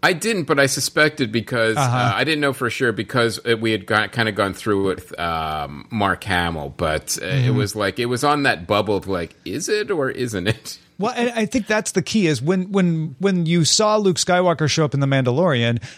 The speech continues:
Speaker 2: you knew, okay, this is <laughs> either gonna sound like old Mark Hamill or it's been
Speaker 1: <laughs>
Speaker 2: processed, right?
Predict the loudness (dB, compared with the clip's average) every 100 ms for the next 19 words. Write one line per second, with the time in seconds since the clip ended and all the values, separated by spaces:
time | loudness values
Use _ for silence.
0 | _ -2 2 4 4 4 4 2 2 2
1 | 0 -4 _ -2 0 2 2 2 0 0
2 | 2 2 2 2 0 0 2 2 2 2
3 | 2 2 2 4 2 2 2 2 4 2
4 | 0 -8 -2 2 2 2 0 2 2 2
5 | 2 0 2 2 2 0 0 -2 0 0
6 | 2 2